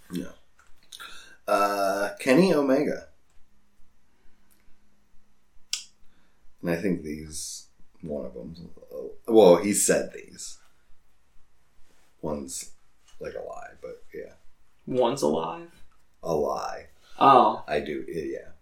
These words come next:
Speaker 1: Like, he was kayfabing us or something.
Speaker 2: Okay. I have no clue. I'm gonna have to guess, uh, Shawn Michaels.
Speaker 1: Yeah.
Speaker 2: Ric Flair.
Speaker 1: No.
Speaker 2: Buddy Rogers.
Speaker 1: No.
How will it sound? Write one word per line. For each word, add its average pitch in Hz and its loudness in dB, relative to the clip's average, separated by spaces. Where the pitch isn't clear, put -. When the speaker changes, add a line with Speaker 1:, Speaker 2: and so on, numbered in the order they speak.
Speaker 1:
Like, - -6
he 73 -12
was 65 -14
kayfabing - -18
us - -16
or - -12
something. 90 -14
Speaker 2:
Okay. 123 -2
I 120 0
have 113 0
no 110 -4
clue. 120 0
I'm 127 0
gonna 127 2
have 117 0
to 120 -6
guess, 120 4
uh, 117 0
Shawn 139 4
Michaels. 135 2
Speaker 1:
Yeah. 73 -6
Speaker 2:
Ric 143 2
Flair. 127 2
Speaker 1:
No. - -16
Speaker 2:
Buddy 135 6
Rogers. 127 2
Speaker 1:
No. 69 -10